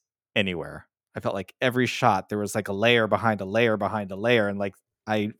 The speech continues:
I feel like I'm able to go back to this episode so many times and just pick up more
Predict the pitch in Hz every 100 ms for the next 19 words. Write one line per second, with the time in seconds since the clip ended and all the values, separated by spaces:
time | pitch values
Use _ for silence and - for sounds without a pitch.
0 | _ - - 117 110 98 - 147 139 120
1 | 113 110 107 98 107 107 107 - 107 -
2 | 110 117 127 120 - - 107 110 107 113
3 | 110 123 147 - - - - - _ -
4 | 113 101 - 120 110 104 104 107 98 90